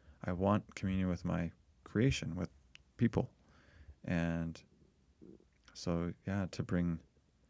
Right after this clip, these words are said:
bring that about. And, hmm, yeah, it's, it's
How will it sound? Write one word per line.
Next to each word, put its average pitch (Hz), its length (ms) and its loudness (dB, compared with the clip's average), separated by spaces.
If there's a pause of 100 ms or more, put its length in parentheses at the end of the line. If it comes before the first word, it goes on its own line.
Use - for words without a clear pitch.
(340)
bring 90 200 0
that 87 160 4
about. 92 440 2 (1200)
And, 82 360 -4 (2750)
hmm, 85 80 -10 (480)
yeah, 95 140 -2
it's, - 180 -12 (220)
it's - 260 -14